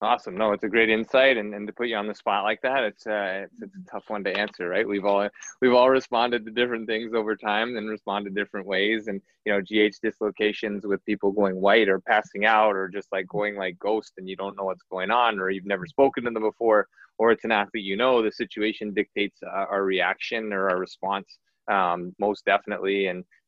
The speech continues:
and, uh, again, coming back around to what Glenn Bergeron had talked about on one of our previous, is, like, all of the trust that we build with our athletes, um, creates the calmness in that scenario,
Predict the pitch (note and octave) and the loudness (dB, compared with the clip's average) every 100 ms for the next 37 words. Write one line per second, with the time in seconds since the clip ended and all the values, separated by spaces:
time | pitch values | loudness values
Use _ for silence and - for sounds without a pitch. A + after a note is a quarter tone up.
0 | F#2+ F#2+ F#2+ F2+ F#2 F#2 G#2+ A2 G#2+ G#2+ | -4 -2 -2 -2 0 0 0 0 0 -2
1 | A2 G#2 G2+ G#2+ G#2 G2+ F#2+ F#2 G#2 G2 | 0 2 0 0 -2 0 -2 -2 -2 -2
2 | F#2+ G#2+ G2+ G#2 G2 F#2 G2 - G2 F#2+ | 0 0 2 0 0 0 -2 0 -2 0
3 | F#2 F#2+ F#2+ F#2 - G2+ A#2 A2+ G2 - | 0 -2 0 -2 -2 -4 0 2 0 -4
4 | G2 F#2+ F#2 F#2+ G#2+ B2 C3+ A2+ G2+ - | -4 -2 -2 2 4 4 2 -4 -8 -4
5 | A2+ - G#2+ G2 G2+ G#2 G2+ G2+ G2 G2+ | -4 -6 -18 -12 -6 -2 -2 -4 -6 -2
6 | F#2 F#2+ - B2 B2+ _ _ _ _ - | 0 0 -2 -10 -10 _ _ _ _ -4
7 | G2+ - F#2+ F#2 F#2 F2+ _ _ - A2+ | 0 2 0 -4 -10 -14 _ _ -6 -2
8 | G2+ G#2 - - _ - G#2 - G2 G2 | 0 -2 -12 -20 _ -10 -8 -4 -4 -2
9 | F#2 F2+ G2+ F#2 F2+ - G2 F2+ E2 D#2 | -6 -8 -8 -4 -6 -6 -6 -4 -4 -8